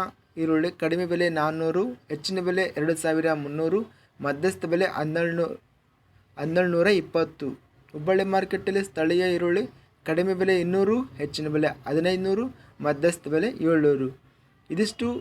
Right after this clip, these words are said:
ಕರ್ನಾಟಕ ಕೃಷಿ ಮಾರ್ಕೆಟ್ಗೆ ಸಂಬಂಧಿಸಿದ ಈರುಳ್ಳಿ ಬೆಲೆಗಳು ದಿನಾಂಕ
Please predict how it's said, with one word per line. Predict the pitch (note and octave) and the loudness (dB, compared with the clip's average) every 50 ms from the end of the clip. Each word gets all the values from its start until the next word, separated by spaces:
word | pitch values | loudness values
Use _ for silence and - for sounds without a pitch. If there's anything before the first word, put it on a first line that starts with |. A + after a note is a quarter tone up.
| - - - | -8 -4 -2
ಕರ್ನಾಟಕ | F3+ F3 F3 F#3 F#3 F#3 F#3+ F#3 - G#3 G3 F#3+ F#3+ - - _ _ _ - _ _ | -2 0 0 0 0 0 -2 -2 -2 0 0 0 -2 -4 -10 _ _ _ -20 _ _
ಕೃಷಿ | - D3+ - F#3 F3 E3+ | -10 -6 -4 -4 -2 -2
ಮಾರ್ಕೆಟ್ಗೆ | E3 E3 E3 - E3 D#3 E3 D#3 - | -4 -4 -6 -8 -8 -8 -8 -6 -4
ಸಂಬಂಧಿಸಿದ | D3+ D3+ D#3 D#3+ D#3 D3+ D#3 E3 D#3+ E3+ D#3 D#3 F3+ - _ _ _ - - - _ - D3 | -4 -4 -4 -4 -4 -4 -2 0 0 2 0 0 -2 -6 _ _ _ -20 -20 -20 _ -6 0
ಈರುಳ್ಳಿ | E3 E3+ F#3+ G3 G#3 A3 A3 F#3+ E3 | 4 6 8 8 8 6 4 4 4
ಬೆಲೆಗಳು | F3 E3+ F3+ E3+ F3 F3 G3+ A3 G#3+ E3 | 4 6 6 4 4 4 4 2 2 0
ದಿನಾಂಕ | E3+ F3+ F#3 F#3+ F3+ | 0 0 0 0 2